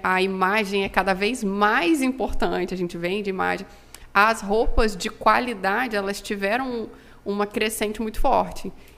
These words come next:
Então, hoje em dia, a gente vê mais pessoas usando alfaiataria, coisa que antes não era tão comum. Então, é possível, sim, se vestir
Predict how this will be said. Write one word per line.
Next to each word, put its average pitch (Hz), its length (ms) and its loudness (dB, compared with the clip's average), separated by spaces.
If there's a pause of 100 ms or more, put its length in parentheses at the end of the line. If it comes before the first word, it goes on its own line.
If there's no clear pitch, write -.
Então, 185 140 -6
hoje 185 180 0
em - 20 -4
dia, 190 120 -2
a - 20 -2
gente 196 180 -6
vê 196 200 -4
mais 196 400 -2
pessoas 208 500 -4
usando 196 300 -2
alfaiataria, 233 680 0
coisa 233 240 -2
que - 80 -4
antes 220 220 -4
não 233 120 -2
era 226 160 -2
tão 226 140 -4
comum. 269 380 0 (360)
Então, 226 300 -2
é 233 60 -2
possível, 220 380 -6
sim, 240 280 -6
se - 160 -12
vestir 202 320 -6